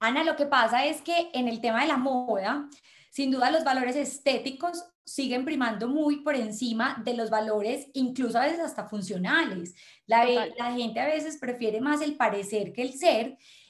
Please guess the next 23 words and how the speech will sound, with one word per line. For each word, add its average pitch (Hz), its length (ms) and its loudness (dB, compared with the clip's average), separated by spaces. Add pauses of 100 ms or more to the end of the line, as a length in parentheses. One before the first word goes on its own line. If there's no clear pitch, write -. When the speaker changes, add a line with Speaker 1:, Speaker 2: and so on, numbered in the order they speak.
Speaker 1:
entonces 285 440 2
por 339 140 -2
eso 269 140 0
de 302 100 2
pronto 294 800 2 (220)
las 254 260 4
marcas 262 400 2
se 302 140 -4
chocan 240 360 -2
con 294 160 0
esto. 262 460 -2 (480)
A 247 120 4
ver, 190 340 -2
el 311 140 4
hecho 339 220 2
de 381 140 -4
que 285 160 -2
sea 277 500 -2
una 320 320 -2
prenda 294 720 0 (120)
que 262 160 -4
sea 240 400 0 (120)
confeccionada 240 1200 0